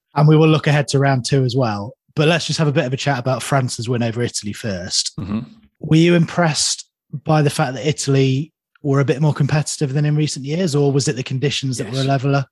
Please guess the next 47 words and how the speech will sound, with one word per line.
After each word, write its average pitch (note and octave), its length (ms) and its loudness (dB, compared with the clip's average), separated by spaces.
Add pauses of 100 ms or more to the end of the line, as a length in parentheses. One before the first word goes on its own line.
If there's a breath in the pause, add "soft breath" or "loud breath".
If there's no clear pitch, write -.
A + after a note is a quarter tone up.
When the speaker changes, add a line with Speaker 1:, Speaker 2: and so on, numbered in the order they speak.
(240)
Speaker 2:
The, G#3 120 0
the G3 240 0
conditions D#3 440 2
certainly G2+ 360 0
helped. A2 520 -2
Um, G2 400 -2
I G#2+ 60 -6
guess G#2 240 -2
France's - 920 -4
prep - 460 -8 (140)
wouldn't G#2 320 -2
have G2 80 -10
helped - 280 -4
either. D3 360 -2 (260)
covid, A#2+ 320 0
what G#2+ 140 -4
they've G#2+ 100 -6
been A2+ 160 2
through, A2 280 -2
players G2+ 220 0
not F#2 120 -6
being F#2 80 -10
able F2 80 -16
to - 80 -20
train, A2+ 340 -2
not G#2 160 -2
being F2+ 160 -8
fit, - 480 -4 (100)
Fabien F#2+ 360 -6
Galtier A2 400 -2
not G#2+ 160 0
being G2+ 140 -4
able F#2+ 80 -4
to G2+ 100 -12
be G2 120 -6
at F#2+ 80 -6
the F2 60 -12
stadium, A2+ 480 0
taking - 260 -12
phone G#2+ 300 -2
calls G#2 460 -4 (320 loud breath)
from G2+ 160 -2
Raf G2 200 -2
Ibanez G#2 520 0
and F#2+ 100 -4
relaying G2+ 320 -2
messages. A#2+ 500 -2